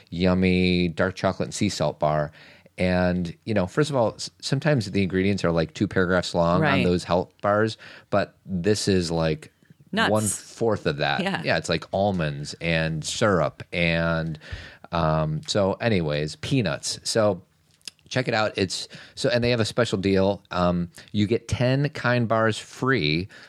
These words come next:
Speaker 1: All you have to do is pay shipping. And when you order the sample box, uh, you get to try the Kind Snacks Club. And we're actually into that right now. And the Kind Snacks Club is where you receive monthly snacks at a discount and get members-only bonuses.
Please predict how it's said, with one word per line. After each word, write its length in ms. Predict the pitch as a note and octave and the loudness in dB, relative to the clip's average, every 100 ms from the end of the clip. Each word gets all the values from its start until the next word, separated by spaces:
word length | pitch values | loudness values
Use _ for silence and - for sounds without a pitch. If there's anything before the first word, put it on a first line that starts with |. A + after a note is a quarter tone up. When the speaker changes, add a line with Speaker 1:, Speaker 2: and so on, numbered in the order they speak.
| - | -8
Speaker 1:
All 120 | - A2+ | 0 2
you 60 | |
have 60 | B2 | 2
to 60 | A2+ | 2
do 120 | A2+ | 0
is 80 | G#2 | 0
pay 220 | G2 G#2+ | 0 0
shipping. 680 | - A#2+ G2 D2+ C#2+ E2 F2+ - - - - - | 2 0 0 0 -2 -4 -10 -16 -20 -20 -16 -2
And 180 | G2+ G#2 | 0 2
when 100 | G#2+ | 2
you 100 | G#2 | 2
order 300 | A2 A#2+ A#2+ | 2 2 2
the 120 | F#2+ | 0
sample 340 | - F2+ E2+ | 2 0 0
box, 580 | D2+ D2+ D2+ D#2 - - - | 0 0 0 -2 -6 -8 -2
uh, 120 | F2 E2+ | 0 2
you 180 | F2 F2 | 0 -2
get 160 | G2+ | -2
to 80 | F#2 | -4
try 200 | - G2 | -4 -2
the 80 | F2+ | -2
Kind 280 | - F#2 F2 | -2 -4 -4
Snacks 380 | - F2 D#2 - | -2 -2 -2 -4
Club. 320 | - C2 D#2 | -4 -4 -2
And 120 | F#2 | 0
we're 140 | F#2+ | 2
actually 320 | F#2+ F#2 - F2 | 2 2 0 0
into 160 | E2 | 0
that 220 | D#2+ D#2+ - | 0 -2 0
right 180 | D#2+ | -4
now. 320 | D#2+ D#2+ D2+ - | -2 -2 -2 -4
And 340 | E2 D#2 D#2 D#2 - - | -4 -4 -4 -10 -14 -8
the 100 | F2 | -4
Kind 240 | F#2+ F2+ | -2 -2
Snacks 260 | - F2 - | -2 -4 -2
Club 160 | F2 | -4
is 80 | D#2+ | -2
where 120 | E2 | -2
you 80 | E2 | 0
receive 380 | D#2+ D#2 F2 D#2 - - - | 0 -2 -2 -2 -6 -20 -14
monthly 360 | - G#2 A#2 A#2+ | -2 -2 0 -2
snacks 440 | - G#2 F#2 F#2 | -2 0 0 0
at 80 | F#2 | 0
a 60 | F2+ | 2
discount 480 | F2+ - F2+ F2 E2+ | 0 0 0 -2 -2
and 120 | E2+ | -4
get 200 | E2 E2+ | 0 0
members-only 800 | F2 E2+ E2+ E2+ - - E2 D#2+ | 0 0 2 0 0 -2 0 0
bonuses. 720 | D2+ D#2+ D#2+ D#2 - G#1 A#1+ | -2 0 0 0 -2 -4 -6